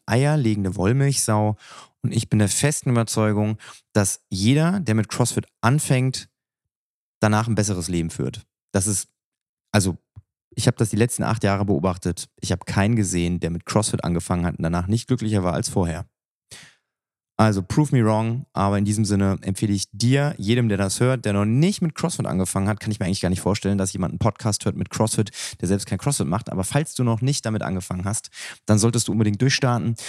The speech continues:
Falls du jemanden kennst, der noch kein CrossFit gestartet hat, dann solltest du ihm unbedingt diese Podcast-Folge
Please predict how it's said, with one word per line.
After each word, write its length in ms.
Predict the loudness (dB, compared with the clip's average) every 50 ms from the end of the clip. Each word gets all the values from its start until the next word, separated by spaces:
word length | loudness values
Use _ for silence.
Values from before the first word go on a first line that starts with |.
| -16 -10 -2
Falls 240 | 2 2 2 2
du 80 | 4 2
jemanden 260 | 2 2 2 0 0
kennst, 680 | 0 2 2 4 2 2 0 -2 -4 -6 -6 -4 0
der 100 | 2 2
noch 160 | 2 2 -2 -2
kein 200 | -2 0 0 0
CrossFit 440 | 0 0 0 0 0 -4 -4 -2
gestartet 640 | -2 -2 -2 -2 -2 -2 -2 -2 0 -2 -4 -4 -4
hat, 240 | -6 -6 -4 -2 -2
dann 120 | -2 0
solltest 260 | 0 -2 -2 -2 -2
du 60 | 0
ihm 100 | 0 0
unbedingt 540 | 2 2 4 4 4 4 4 2 0 0 -2
diese 160 | -4 -4 -2
Podcast-Folge 800 | -2 0 -2 -2 -2 -2 -2 -2 -2 0 2 4 4 4 4 2